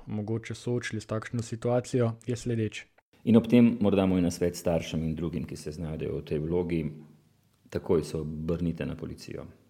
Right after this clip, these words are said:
Speaker 2: Uradno prijavo je potrebno podati. Želim si, da bi se starši zavedali, da lahko gredo do konca.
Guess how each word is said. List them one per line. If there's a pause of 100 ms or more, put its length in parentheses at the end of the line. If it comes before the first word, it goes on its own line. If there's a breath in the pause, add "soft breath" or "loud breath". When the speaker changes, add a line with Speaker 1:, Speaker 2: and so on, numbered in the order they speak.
(440 loud breath)
Speaker 2:
Uradno
prijavo
je
potrebno
podati. (800)
Želim
si,
da
bi
se
starši
zavedali,
da
lahko
gredo
do
konca.